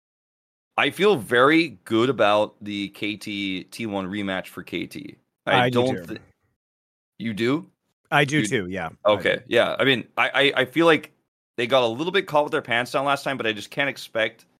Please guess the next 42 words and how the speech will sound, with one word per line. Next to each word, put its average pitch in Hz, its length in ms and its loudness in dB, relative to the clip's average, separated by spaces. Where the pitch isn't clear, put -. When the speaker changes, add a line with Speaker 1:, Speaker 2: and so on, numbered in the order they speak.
Speaker 1:
that's 113 180 0
gonna 107 160 -6
happen 95 260 -6
again. - 240 -14
Speaker 2:
Yeah, 98 220 -2
I, 147 260 4
I 165 120 4
think 208 220 4
to 170 60 0
your 151 120 6
point, 110 480 0
like, 113 220 -2
they 143 120 4
didn't, 180 420 2
I 156 100 4
didn't 240 300 0
see 202 300 0
a 143 80 6
coherent 139 640 2
strategy 117 720 0
that 117 160 0
they 113 100 2
were 104 120 0
trying 117 320 0
to 104 80 -4
bring 104 260 0
out 104 260 0
versus 110 380 -8
T 113 240 -4
one. 104 420 -2
Whereas, 143 580 6
and 185 140 2
also 160 400 4
to 110 120 -6
your 156 60 2
point 226 220 -2
about 147 200 4
K 139 140 2
T 131 160 -2
bouncing 120 400 2
back, 110 400 0
y-, 165 100 -6